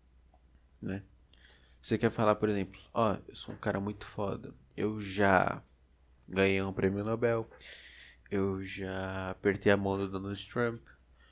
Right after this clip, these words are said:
Eu já salvei uma criança de um prédio pegando fogo." Pronto, as pessoas vão achar que você é uma pessoa boa, uma pessoa, uma pessoa da hora. É isso, entendeu? Três é um número bom, então vou dormir a terceira vez.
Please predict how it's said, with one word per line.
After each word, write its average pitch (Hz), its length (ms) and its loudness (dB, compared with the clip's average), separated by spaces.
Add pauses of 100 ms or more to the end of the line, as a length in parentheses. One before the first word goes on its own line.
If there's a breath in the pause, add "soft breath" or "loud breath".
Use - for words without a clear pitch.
(280 soft breath)
Eu 95 280 0
já 92 800 -2
salvei 98 580 2
uma 95 200 -2
criança 95 600 -2
de 95 80 -4
um 95 200 -6
prédio 92 300 0
pegando 95 260 0
fogo." 92 340 -4 (220)
Pronto, 120 280 -2
as - 80 -4
pessoas 95 300 -4
vão 98 100 -2
achar 101 240 -2
que 98 60 -10
você - 80 -2
é - 20 -2
uma 101 60 -6
pessoa 117 260 -6
boa, 123 300 -4 (300)
uma - 80 -12
pessoa, - 280 -12
uma 95 120 -8
pessoa - 260 -6
da 104 180 2
hora. 101 260 0 (1400 loud breath)
É 226 80 -6
isso, 160 380 -8
entendeu? 90 340 -6 (260)
Três 120 280 -4
é 123 60 -4
um 113 40 -6
número 113 260 -4
bom, 95 200 -4
então 135 440 -6 (100)
vou 147 100 -8
dormir 131 220 -4
a 123 40 -2
terceira 120 400 -2
vez. 90 340 -8